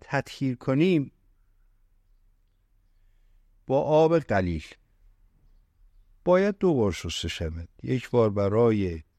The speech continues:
برطرف کردن عین نجاست و بار دوم برای تطهیر. با آب جاری ریختن آب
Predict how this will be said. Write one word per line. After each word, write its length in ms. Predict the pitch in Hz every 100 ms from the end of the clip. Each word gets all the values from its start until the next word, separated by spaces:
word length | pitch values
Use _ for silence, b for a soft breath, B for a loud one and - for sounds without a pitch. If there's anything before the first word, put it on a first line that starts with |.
| _ _ _ _ _ _ -
برطرف 560 | 95 90 98 92 87
کردن 460 | - 90 82 107 104
عین 460 | 71 82 85 104
نجاست 720 | 139 139 170 - 202 202 - _ _ _ _ _ _ _ _ 98
و 80 |
بار 300 | 92 123 185
دوم 360 | 208 214 208 202
برای 300 | 147 123 127
تطهیر. 640 | - 85 - - 78 - _ _ _ _ _ _ _ _ _ _ _ _ - _ _ _ _ _ _ _ _ _ _
با 120 | 180
آب 300 | 196 220 240
جاری 560 | 226 196 190 175 185 139 _ _ _ _ _ _ _ _ _ _ _ _ _ -
ریختن 920 | 127 151 151 147 135 - - 185 170 143 -
آب 640 | - 160 151 143 127 113